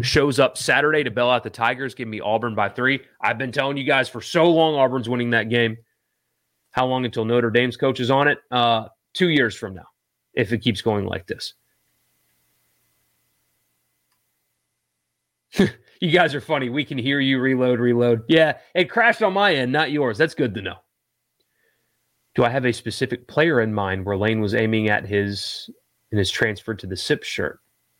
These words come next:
I don't, although I can't help but wonder if you watched the L S U game on Monday night.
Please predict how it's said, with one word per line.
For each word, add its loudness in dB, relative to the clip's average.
I 4
don't, 2
although 6
I 6
can't -2
help 0
but 0
wonder 0
if -4
you 2
watched 2
the 0
L 4
S -4
U -6
game -10
on -18
Monday -16
night. -20